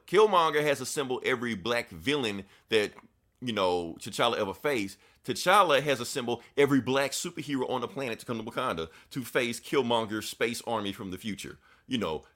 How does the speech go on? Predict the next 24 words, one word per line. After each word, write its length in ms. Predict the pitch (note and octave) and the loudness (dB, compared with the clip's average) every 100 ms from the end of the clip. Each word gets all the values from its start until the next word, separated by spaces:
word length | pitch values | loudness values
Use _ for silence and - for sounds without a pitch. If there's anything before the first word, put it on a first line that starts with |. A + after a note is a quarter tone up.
| _ _ | _ _
everyone 360 | D#3 D#3+ C#3+ B2+ | 4 4 4 0
you 80 | A#2 | -2
can 120 | A2 | -4
think 240 | G2 D#2 | -6 -6
of, 220 | D#2 C#2+ D#2+ | -6 -6 -6
you 60 | |
know, 140 | G#2 F2+ | -4 -2
and 80 | G2 | -2
he 60 | |
basically 280 | G2+ G#2+ G2 | -2 -2 -2
giving 160 | G2 F#2 | -6 -6
this 120 | E2+ | -6
motivational 540 | F2+ F2 A2 A#2 A2 | -6 -2 -2 -4 -8
speech. 520 | - - C3 A#2+ A2+ - _ _ | -8 -4 -2 -2 -8 -16 _ _
"I've 220 | F2+ E2+ | 0 0
invited 320 | E2 G#2+ A2 G2+ | 0 0 0 -2
you 60 | |
here 200 | G2+ G#2+ | -4 -2
to 60 | G2 | -2
do 160 | D#2+ D2+ | -6 -6
this, 320 | G#2 A2+ A2 | -2 -2 -4
blah, 200 | E2 C#2+ | -8 -8
blah, 160 | C#2+ C#2+ | -8 -6
blah. 600 | G2+ A2+ A2+ A2 A2 | 2 4 6 6 4